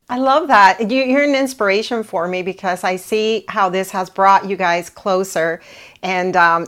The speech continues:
and how it's probably worked, like, really enhanced your relationship. And it makes me wanna have the same thing with my partner. Um, but I love how you were saying that both of you were skipping, you know, out in the street and just being childlike. That must feel, like, so liberating.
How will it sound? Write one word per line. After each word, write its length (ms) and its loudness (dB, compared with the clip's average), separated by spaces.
and 120 -4
how 280 -2
it's 240 -4
probably 680 0
worked, 480 -2
like, 220 -4
really 420 0
enhanced 540 -6
your 100 -4
relationship. 800 -6
And 100 -6
it 60 -6
makes 320 -4
me 160 0
wanna 240 -2
have 220 -2
the 80 -6
same 260 -10
thing 160 -6
with 160 -10
my 140 -2
partner. 560 -2
Um, 560 4
but 420 4
I 80 4
love 200 6
how 80 2
you 140 2
were 100 2
saying 380 0
that 220 4
both 240 0
of 100 -2
you 160 -4
were 140 -4
skipping, 760 -4
you 120 -2
know, 180 0
out 240 2
in 140 -2
the 40 -4
street 540 0
and 160 -6
just 480 -6
being 240 0
childlike. 1080 2
That 160 0
must 200 -4
feel, 220 2
like, 260 2
so 340 0
liberating. 840 -2